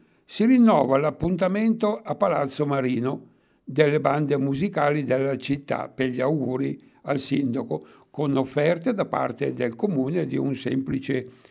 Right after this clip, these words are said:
rinfresco. Il sei gennaio, ultima delle feste del ciclo natalizio, è dedicata alla Befana, la simpatica vecchietta che con la sua scopa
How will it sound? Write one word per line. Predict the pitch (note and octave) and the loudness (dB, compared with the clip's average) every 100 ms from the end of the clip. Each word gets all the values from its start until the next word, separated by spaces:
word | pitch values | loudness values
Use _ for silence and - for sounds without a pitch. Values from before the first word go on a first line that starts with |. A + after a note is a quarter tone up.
| _ - | _ -10
rinfresco. | D3 D#3 E3 A#2 A2+ - - - _ _ _ _ _ _ _ _ _ _ _ _ _ _ _ _ | -2 0 0 -4 -4 -10 -16 -18 _ _ _ _ _ _ _ _ _ _ _ _ _ _ _ _
Il | - | -12
sei | - F3+ G3 B3+ G#3+ | 2 4 4 2 -2
gennaio, | D#3+ G#3 F3 B2+ B2 F3 - - _ _ _ _ _ | 2 2 2 0 -2 -4 -8 -18 _ _ _ _ _
ultima | - B3+ C4+ C4+ A#3+ A#3+ | 2 4 6 4 6 4
delle | E3+ F3+ F#3+ | 2 0 2
feste | E3 F3 - F3 | 2 2 -2 -2
del | E3 D#3+ | -2 0
ciclo | D#3+ D#3+ D#3+ D3 | -2 0 0 0
natalizio, | C#3+ C#3 D3+ D3 C3+ - D3+ D#3+ - _ _ - | -2 -2 -2 -2 -4 -2 -2 -4 -12 _ _ -8
è | D3 | -2
dedicata | D#3 C#3 C#3+ D3+ D#3 D#3+ | 0 0 0 2 2 2
alla | D#3 D3+ | 0 0
Befana, | D3 B2+ C3 A#2 C3+ - _ _ _ _ _ _ | 0 0 -2 -2 -6 -8 _ _ _ _ _ _
la | C#3+ C3+ | -6 -2
simpatica | C#3 B2+ C#3+ C#3+ C#3 C#3+ | -2 0 0 0 -2 -2
vecchietta | A#2+ D#3+ E3+ C#3+ D3 D3+ | 0 0 2 2 2 0
che | C3+ B2 | -2 -2
con | C#3 A#2+ | 0 2
la | A#2+ A#2 | 0 -2
sua | C3 B2+ B2 | -4 -2 -2
scopa | A2+ - D3 D#3 D3+ D3 | -4 -4 -2 0 0 -2